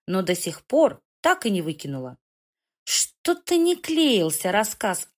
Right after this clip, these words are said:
Алана про Табург и те памятные мне выкрики мальчишки-зазывалы про табургского монстра. После водных процедур я с тоской посмотрела в окно на светлеющее разноцветное небо. До завтрака еще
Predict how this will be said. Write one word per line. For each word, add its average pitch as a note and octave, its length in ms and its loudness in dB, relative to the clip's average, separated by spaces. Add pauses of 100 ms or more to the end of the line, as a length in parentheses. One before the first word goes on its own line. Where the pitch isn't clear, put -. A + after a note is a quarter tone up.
Алана D4 460 4
про D4 200 0
Табург F#3 640 -2 (440)
и A3 80 -4
те E4 180 0
памятные G#3 800 0
мне G3 240 2
выкрики D4 460 -2
мальчишки-зазывалы C4 1300 0 (320)
про G3+ 320 -2
табургского G#3+ 720 0
монстра. D#3+ 600 -4 (1120)
После E4 340 4
водных G3 380 0
процедур G3+ 580 0
я G#3 260 2
с - 80 -6
тоской E4 560 0
посмотрела G3+ 680 0
в D3+ 80 -2
окно A#3 380 0
на G#3+ 120 0
светлеющее F#3+ 760 -4
разноцветное F3 800 -4
небо. D3 400 -4 (640)
До D#3+ 160 -2
завтрака C4+ 560 0
еще A3+ 520 -4